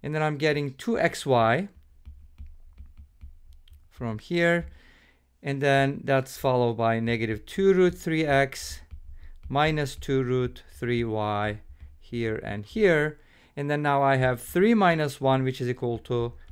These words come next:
positive two, and the whole thing is equal to zero. Notice that everything can be divided by two. Let's go ahead and do that.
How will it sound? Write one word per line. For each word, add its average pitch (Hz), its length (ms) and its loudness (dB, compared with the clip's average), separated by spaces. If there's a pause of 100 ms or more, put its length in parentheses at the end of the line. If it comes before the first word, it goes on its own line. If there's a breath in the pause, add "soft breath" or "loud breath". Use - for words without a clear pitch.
(100)
positive 110 420 -4
two, 113 180 -8
and 117 160 -4
the 117 40 -6
whole 120 180 -4
thing 110 200 -8
is 101 100 -10
equal 104 180 -12
to - 60 -18
zero. - 220 -12 (380 loud breath)
Notice 294 340 4
that 160 220 2
everything 190 340 0
can 202 140 0
be 180 80 0
divided 139 520 2
by 113 180 2
two. 147 300 -2
Let's 160 200 0
go 135 120 2
ahead 123 120 2
and 113 120 0
do 117 140 -2
that. 139 400 0